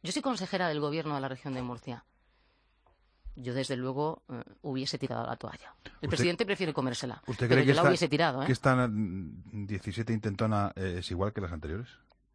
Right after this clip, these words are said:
Speaker 1: Yo pienso que responde a una estrategia política.
Speaker 2: ¿Esto no es un caso de corrupción?
Speaker 1: De acoso y persecución política. Yo no creo que sea un caso de corrupción, porque además hay pruebas contundentes como el informe del perito de la Fiscalía, el informe de la Intervención General del Estado,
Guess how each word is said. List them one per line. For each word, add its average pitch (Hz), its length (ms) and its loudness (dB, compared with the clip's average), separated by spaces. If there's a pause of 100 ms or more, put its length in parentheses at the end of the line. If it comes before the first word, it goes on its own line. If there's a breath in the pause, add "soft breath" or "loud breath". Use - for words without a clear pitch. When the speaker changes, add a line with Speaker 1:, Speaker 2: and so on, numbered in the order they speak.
(140)
Speaker 1:
Yo 147 160 0
pienso 131 260 0
que 135 100 -4
responde 127 380 -2
a - 20 0
una 135 60 0
estrategia 135 420 -2
política. - 560 -4 (160)
Speaker 2:
¿Esto 117 200 2
no 135 60 6
es 131 60 2
un 135 80 2
caso 123 200 2
de 117 60 4
corrupción? 92 380 -4 (160)
Speaker 1:
De 131 80 0
acoso 170 360 0
y - 40 -2
persecución 170 640 -2
política. 131 500 0
Yo 131 160 -2
no 139 160 0
creo 147 220 0
que 131 80 -2
sea 131 120 -2
un 135 60 -2
caso 135 200 -2
de 127 80 -2
corrupción, 240 520 -2 (280 loud breath)
porque 135 240 0
además 143 360 0
hay 190 80 0
pruebas 175 300 0
contundentes 139 580 -2
como 123 380 -4 (340 loud breath)
el 117 160 -4
informe 131 340 -2
del 127 120 0
perito 127 260 -4
de 123 60 0
la 117 80 -2
Fiscalía, 196 640 -2
el 165 80 -2
informe 127 280 -2
de 127 60 0
la 123 80 0
Intervención 123 460 -4
General 120 340 -2
del 120 100 -4
Estado, 202 420 -2